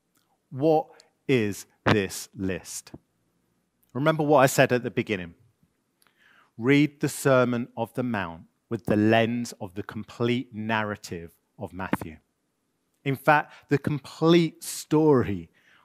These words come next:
of the entire Bible. But trust me, that's way too much for me to go into right now. If you are interested, though, please do reach out either to myself or Michelle Newstead, and we'll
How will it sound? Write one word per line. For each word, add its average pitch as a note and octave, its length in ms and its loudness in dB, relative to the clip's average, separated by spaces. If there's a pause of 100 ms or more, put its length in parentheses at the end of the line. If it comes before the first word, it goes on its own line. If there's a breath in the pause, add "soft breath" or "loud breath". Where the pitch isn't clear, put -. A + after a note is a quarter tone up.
(180 soft breath)
of A2 200 -6
the B2 140 2
entire A#2 460 2
Bible. G#2 560 -4 (500)
But B2 140 -2 (440)
trust - 300 0
me, G2+ 120 -8
that's A#2+ 320 0
way A2 340 0
too - 180 -4
much G2+ 240 -6
for G#2 100 -10
me A2 180 -6
to - 100 -6
go G#2 180 0
into G2+ 380 -6
right F#2+ 320 -4
now. F#2 280 -8 (400 loud breath)
If C#3 200 -4
you D3+ 160 8
are C#3+ 180 8
interested, A#2+ 480 -2
though, A2 140 2
please C3 320 0
do B2 160 0
reach A2+ 240 -2
out A2+ 200 2
either G#2+ 180 -2
to - 160 -12
myself B2+ 680 0
or G2 220 -4
Michelle G#2 340 -4
Newstead, G#2 460 -4
and A#2 160 -6
we'll C#3+ 140 0